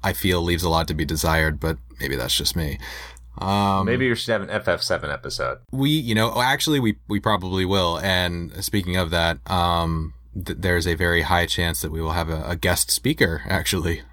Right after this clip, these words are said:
Speaker 1: on that one. So, um, look forward to that. But, um, yeah, I, that one was eh. I, I really could take that one or leave it. But, um,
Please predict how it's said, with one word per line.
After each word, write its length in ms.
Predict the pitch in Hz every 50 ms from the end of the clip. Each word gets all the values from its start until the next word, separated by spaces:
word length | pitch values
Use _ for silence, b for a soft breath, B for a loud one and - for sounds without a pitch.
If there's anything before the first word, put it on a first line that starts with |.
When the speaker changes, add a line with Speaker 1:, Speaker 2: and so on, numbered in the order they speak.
| -
Speaker 1:
on 180 | - 90 87 87
that 180 | 87 90 82 85
one. 260 | 90 85 80 80 - B B B B B B B B B B B B B
So, 380 | - - - 90 87 85 85 85
um, 440 | 87 85 85 82 82 80 78 - - -
look 160 | - 98 - -
forward 200 | 110 110 107 101
to 60 | 95
that. 260 | 101 127 113 87 - - B B B B B B B B B B _ - - - -
But, 340 | 123 120 113 - - - 127
um, 500 | 127 120 117 113 113 110 110 107 113 - -
yeah, 340 | 139 151 156 147 147 139 123
I, 180 | 139 135 120 104
that 280 | - 110 135 147 160
one 100 | 156 156
was 220 | 151 131 117 - - -
eh. 220 | 123 120 120 113 - - - -
I, 120 | 107 110 107
I 140 | - 113 110
really 220 | 110 107 104 101
could 120 | - -
take 200 | - 110 101 -
that 180 | - 101 95 92
one 160 | 101 101 98
or 80 | 95 90
leave 220 | 87 92 95 90
it. 160 | 92 92 - - -
But, 220 | 104 101 101 - - -
um, 500 | 107 101 101 95 92 90 90 87 90